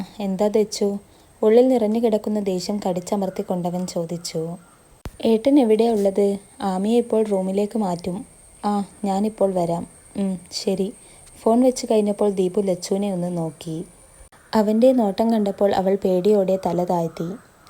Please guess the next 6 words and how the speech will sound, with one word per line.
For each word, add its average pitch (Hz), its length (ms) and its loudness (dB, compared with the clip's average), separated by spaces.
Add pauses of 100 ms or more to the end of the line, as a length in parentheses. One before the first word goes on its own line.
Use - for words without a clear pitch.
(140)
"ഇപ്പോൾ 214 360 2
ഞാൻ 220 240 2
പോകുന്നു. 180 460 0 (360)
ആമി 175 280 0
ഉണരുമ്പോൾ 208 480 0
അറിയാലോ 185 460 0